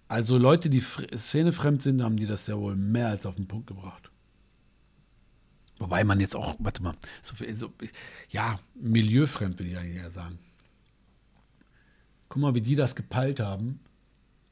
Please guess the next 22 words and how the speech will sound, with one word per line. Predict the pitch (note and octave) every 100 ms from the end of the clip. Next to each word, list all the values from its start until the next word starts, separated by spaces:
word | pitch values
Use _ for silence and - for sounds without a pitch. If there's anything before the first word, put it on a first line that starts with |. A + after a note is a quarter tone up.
| _ _ _ _ _ _ _ _ _ _ _
und | B2 A#2
wie |
die | A2+ A2+
Leistner | B2+ C#3+ - A#2
nicht | A#2 C#3+ B2
mal |
unterscheiden | A2+ A2 G2+ B2 C3 B2+
kann | A2+ A2
zwischen | A#2 A2 B2+
Ali | - B2 B2+
Boumaier | B2+ B2+ B2+ C3
und | A2 -
Flair. | A#2 G#2 - _ - _ _ _ _ -
Da | C3+
musste, | F#3 F3+
das | D3 F3
Level | F3 F#3+ E3
musste, | D#3+ E3+ C3+ - - - A3 A3
stellt | - B3 C#4+
euch | C4+ G3+
mal | G#3
vor, | F#3 A#3+ C4